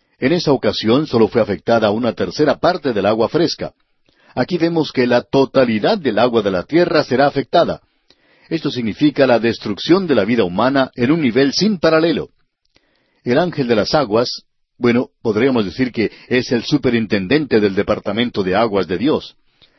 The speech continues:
Y esto nos revela, creemos nosotros, otro ministerio de los ángeles que tiene que ver con la creación. Ellos están a cargo de diferentes departamentos físicos del universo.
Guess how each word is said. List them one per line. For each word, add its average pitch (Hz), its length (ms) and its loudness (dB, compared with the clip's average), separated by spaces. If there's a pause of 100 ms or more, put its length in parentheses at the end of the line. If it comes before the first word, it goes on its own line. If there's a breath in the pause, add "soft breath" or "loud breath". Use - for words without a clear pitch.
(280 soft breath)
Y 156 120 -2
esto 170 260 0
nos 131 180 2
revela, 123 440 2
creemos 101 400 -2
nosotros, 123 500 -4 (240 soft breath)
otro 175 340 2
ministerio 143 600 0
de 123 80 4
los 107 180 0
ángeles 147 540 -2 (100)
que - 140 -2
tiene 151 200 0
que 117 120 -4
ver 143 160 2
con 139 160 0
la 113 100 2
creación. 101 640 -2 (540 loud breath)
Ellos 151 300 0
están 135 280 -2
a 110 80 0
cargo 139 320 0
de 120 120 2
diferentes 147 560 0
departamentos 123 880 -2
físicos 110 520 -2
del 98 120 -2
universo. 95 520 -4